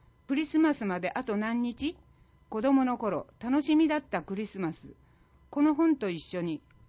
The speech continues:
指折り数えていたあの頃の気持ちを思い出してみては？絵本、おもちゃ美術館のクリスマス。デイビッド・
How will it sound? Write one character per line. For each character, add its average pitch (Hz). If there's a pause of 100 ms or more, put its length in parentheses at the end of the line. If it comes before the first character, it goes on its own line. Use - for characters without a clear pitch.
(160)
指 226
折 320
り 277
数 277
え 277
て 190
い 170
た - (100)
あ 226
の 285
頃 302
の 180
気 196
持 202
ち 196
を 185
思 240
い 294
出 294
し 285
て 196
み 190
て 147
は？ 160 (1000)
絵 214
本、 226 (580)
お 214
も 285
ち 302
ゃ 294
美 220
術 -
館 208
の 196 (120)
ク 185
リ 208
ス 196
マ 160
ス。 - (560)
デ 262
イ -
ビ 277
ッ -
ド・ 247